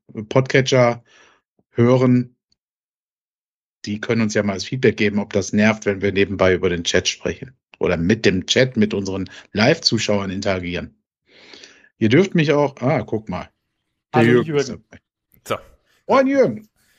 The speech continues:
Speaker 3: Wollen wir
Speaker 2: Moin.
Speaker 3: mal, wollen wir mal ins, ins erste Thema starten?
Speaker 1: Wollen wir mal ins erste Thema starten? Ja, genau. Es gibt auch noch den S C Paderborn null sieben. Wer hätte das gedacht?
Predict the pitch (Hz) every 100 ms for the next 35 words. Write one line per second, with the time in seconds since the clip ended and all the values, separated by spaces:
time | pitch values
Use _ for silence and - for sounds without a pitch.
0 | _ _ _ _ 123 139 196 143 - _
1 | 110 120 143 127 131 123 123 123 - 123
2 | 113 - - 120 117 - 135 117 - 98
3 | 90 87 78 - _ _ _ _ - 151
4 | 214 220 185 170 160 175 147 - 175 175
5 | 143 120 107 110 120 165 135 123 143 139
6 | 120 165 - - 135 135 131 131 135 135
7 | 131 127 117 107 120 131 117 104 104 202
8 | - 110 190 - _ _ _ _ _ _
9 | - 104 131 135 107 110 - 107 98 160
10 | - -